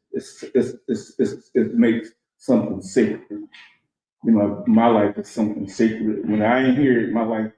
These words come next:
uh, serenity is already, it's like you spoke about Lincoln.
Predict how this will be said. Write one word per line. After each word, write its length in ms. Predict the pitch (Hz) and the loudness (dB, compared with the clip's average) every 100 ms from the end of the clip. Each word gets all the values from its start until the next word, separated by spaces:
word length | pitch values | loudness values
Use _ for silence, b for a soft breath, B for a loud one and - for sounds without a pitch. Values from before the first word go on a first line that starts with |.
| - | -8
uh, 160 | 110 110 247 - _ _ | -8 -6 -10 -14 _ _
serenity 680 | - 110 123 110 104 113 107 | -4 2 4 2 -2 -6 -4
is 80 | 107 | 0
already, 580 | 110 107 110 110 107 104 _ _ _ - | 2 4 2 -2 -4 -10 _ _ _ -4
it's 320 | 117 - - | -4 -4 -2
like 300 | 113 110 - _ _ - | 0 0 -6 _ _ -6
you 160 | 113 | -2
spoke 240 | 123 120 113 | 0 0 2
about 200 | 110 107 | 2 2
Lincoln. 340 | 110 110 104 | 0 -2 -6